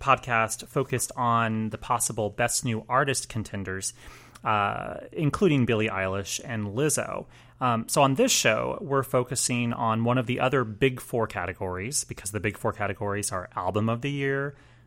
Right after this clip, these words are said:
Song of the Year, Best New Artist, and the category we're focusing on in this show, Record of the Year. Now, the award category, Record of the Year, recognizes the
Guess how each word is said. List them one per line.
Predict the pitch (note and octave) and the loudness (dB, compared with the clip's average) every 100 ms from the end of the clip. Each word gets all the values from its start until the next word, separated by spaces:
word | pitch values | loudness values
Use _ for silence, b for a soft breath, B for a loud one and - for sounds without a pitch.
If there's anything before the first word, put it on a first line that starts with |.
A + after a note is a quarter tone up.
| b | b
Song | - - G#2 F#2+ G#2 G#2+ | -2 0 2 2 0 -2
of | G#2+ | -4
the | B2 | -4
Year, | A#2+ A#2 A#2 A#2 A#2+ b b - - | -2 -2 -2 -2 -6 b b -10 -2
Best | G#2+ - - | 0 0 -2
New | A3+ | 0
Artist, | D#3 C3+ C3 C#3+ - - - | 2 2 0 -2 -6 -10 -2
and | F#3+ G3+ E3+ E3 F#3+ G#3+ - | 0 2 2 0 0 -2 -4
the | - | -6
category | - C3+ B2+ A#2+ | 0 2 4 4
we're | A2+ | 2
focusing | - A#2 A#2+ - A2 | 0 -2 0 -2 0
on | G#2 | 0
in | G2 F#2+ | 0 -4
this | F#2 G#3+ | -2 -2
show, | - G#2 F#2+ A2 D3 - - | 0 -2 -2 -4 -8 -18 0
Record | A#3 A#3 B2 | 2 2 0
of | G2 | -2
the | - | -6
Year. | - - - B B B | -12 -12 -16 B B B
Now, | C#3 B2+ B2 | 4 6 6
the | B2+ | 4
award | C3 D3 C#3+ | 4 4 2
category, | C#3 B2+ A#2 A2+ A2+ A2+ - | -2 -2 0 2 0 -2 -4
Record | A#2 A2 B2 | -6 -4 -4
of | |
the | G#2 | -4
Year, | G2+ G2+ | -2 -2
recognizes | G#2 A#2 C3+ C3+ A#2+ A2+ A2 | 0 -2 -2 0 0 0 -6
the | A2+ | -8